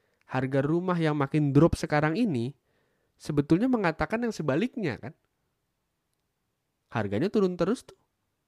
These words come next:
Gitu ya. Nah, apakah harga yang turun terus ini menandakan bahwa manusia sudah tidak butuh rumah lagi?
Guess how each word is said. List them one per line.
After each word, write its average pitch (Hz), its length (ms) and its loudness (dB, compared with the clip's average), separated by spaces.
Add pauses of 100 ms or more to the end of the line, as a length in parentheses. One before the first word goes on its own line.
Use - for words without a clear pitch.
(560)
Gitu 107 240 -14
ya. - 20 -20 (1600)
Nah, 104 240 -2
apakah 202 500 4
harga 185 320 6
yang 175 220 4
turun 180 400 4
terus 170 320 2
ini 139 480 2 (560)
menandakan 143 720 6
bahwa 135 400 6
manusia 131 400 4
sudah 156 240 4
tidak 143 320 2
butuh 135 240 6
rumah 139 240 4
lagi? 180 320 -2